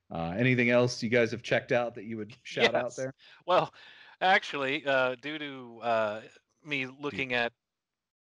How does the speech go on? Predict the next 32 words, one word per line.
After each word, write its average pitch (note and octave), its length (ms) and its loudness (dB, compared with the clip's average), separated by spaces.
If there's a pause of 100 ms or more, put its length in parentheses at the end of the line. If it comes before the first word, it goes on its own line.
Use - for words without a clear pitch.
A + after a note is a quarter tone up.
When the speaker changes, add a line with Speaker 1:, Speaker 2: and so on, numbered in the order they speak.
(120)
Speaker 2:
the A#2+ 60 -14
cast A#2 500 2
of A2 60 -20
this A2+ 180 -14
movie G#2+ 360 -12
and G#2 100 -12
seeing A#2+ 260 -10
what G2+ 140 -8
else G2+ 180 -10
they G2+ 80 -14
may G2 160 -12
have F#2+ 160 -14
been A2 200 -4
in, G2 260 -10
um, A2 420 -6 (180)
Marcy B2 360 0
Darcy. C3 500 0 (420)
<laughs> - 80 -8 (1400)
Um, C#3+ 220 2 (340)
she's A3 220 0
been E3+ 180 2
in C#3 140 0
a B2 60 -2
twenty C#3+ 340 -2
twenty A#3 320 -2
movie G2+ 400 -16 (100)
that A#2+ 120 -4
was A2+ 140 -16
released B2 360 -8
in B2 80 -16
twenty C3+ 280 -8
twenty. C3+ 400 -14